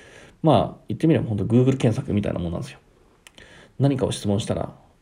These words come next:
一瞬にしてこう、大きなデータベースの中からそれを出していくっていう、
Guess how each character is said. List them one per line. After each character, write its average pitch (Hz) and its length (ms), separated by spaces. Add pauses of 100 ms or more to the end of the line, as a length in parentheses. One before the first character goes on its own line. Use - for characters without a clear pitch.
(180)
一 139 120
瞬 - 240
に 151 100
し - 60
て 135 100
こ 120 400 (680)
う、 101 60 (120)
大 139 180
き - 80
な 101 80
デ 104 100
ー - 20
タ 107 100
ベ 107 80
ー - 20
ス - 60
の 107 60
中 107 200
か 131 100
ら 156 240 (560)
そ - 180
れ 110 60
を 127 80
出 - 140
し - 60
て - 100
い - 40
く - 120
っ - 20
て - 180
い - 60
う、 - 80